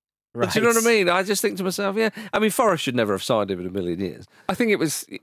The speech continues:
Speaker 3: I understand why they did it. It was a gamble that didn't quite pay off. But we saw with,
Speaker 1: Well, they
Speaker 3: with
Speaker 1: stayed
Speaker 3: when
Speaker 1: up,
Speaker 3: he,
Speaker 1: though, Jim.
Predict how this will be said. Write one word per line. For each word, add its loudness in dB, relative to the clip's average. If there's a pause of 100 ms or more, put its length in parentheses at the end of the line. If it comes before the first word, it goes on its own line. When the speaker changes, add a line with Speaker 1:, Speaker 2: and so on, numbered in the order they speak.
(120)
Speaker 3:
I -2
understand 0
why 2
they 2
did 0
it. 0
It 0
was 0
a -2
gamble 0
that 0
didn't -8
quite -2
pay 0
off. -4
But 0
we 0
saw 2
with, 0
Speaker 1:
Well, -2
they 2
Speaker 3:
with 2
Speaker 1:
stayed 2
Speaker 3:
when 0
Speaker 1:
up, 0
Speaker 3:
he, -4
Speaker 1:
though, -2
Jim. -10